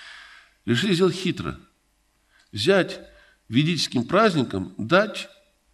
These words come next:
христианское толкование. Подменить, как я называю, кукушкины яйца, эффект кукушки. Заменить содержание и придать другой вкус.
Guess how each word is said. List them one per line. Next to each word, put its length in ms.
христианское 600
толкование. 720
Подменить, 720
как 120
я 60
называю, 240
кукушкины 440
яйца, 460
эффект 280
кукушки. 440
Заменить 600
содержание 580
и 40
придать 420
другой 320
вкус. 420